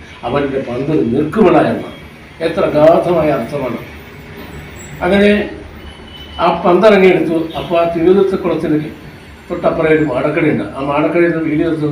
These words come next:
പിത്തക്കാടി പാക്കറുകൾ ഓടി വന്നു, കൊങ്ങയ്ക്ക് കുത്തിപ്പിടിച്ചു, ചെള്ളക്കടിച്ചു. അവനെ അതിക്രൂരമായി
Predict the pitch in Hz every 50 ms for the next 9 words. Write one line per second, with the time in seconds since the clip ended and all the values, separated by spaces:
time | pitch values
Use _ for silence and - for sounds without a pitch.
0 | 135 - 143 123 120 151 151 - - 135 123 123 - 123 120 117 - 127 120 120
1 | 120 120 117 117 - 131 131 117 - - - - - - - - - - - -
2 | 147 147 151 160 170 165 - - - 151 151 - 190 - 170 151 143 147 147 -
3 | - 151 151 156 175 180 185 190 190 175 170 165 156 151 - - - - - -
4 | - - - - - - - - - - - - - - - - 165 170 190 196
5 | 196 196 - - - - - - - - - - - 175 180 190 240 233 240 -
6 | 202 208 220 247 262 262 247 226 214